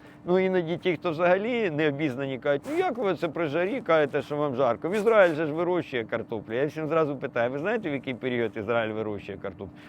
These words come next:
"Ну, як в який?" "Ну, то який?" Іменно в той, коли в Ізраїлі нема жари. Вони садять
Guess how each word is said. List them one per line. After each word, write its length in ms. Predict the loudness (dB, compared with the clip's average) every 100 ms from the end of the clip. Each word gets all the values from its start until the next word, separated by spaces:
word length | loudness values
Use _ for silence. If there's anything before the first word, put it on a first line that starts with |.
| -18 -6
"Ну, 120 | 0 4
як 300 | 6 4 0
в 20 |
який?" 320 | -6 -6 -8 -6
"Ну, 180 | -6 -4
то 60 | 2
який?" 520 | 2 2 -4 -4 -4
Іменно 280 | -6 -4 -4
в 80 | 2
той, 160 | 2
коли 220 | 2 0 0
в 140 | 0
Ізраїлі 400 | 0 2 2 0
нема 300 | -4 -4 -4
жари. 380 | 0 0 0 -8 -16 -20 -6
Вони 240 | -2 0 2
садять 320 | 2 2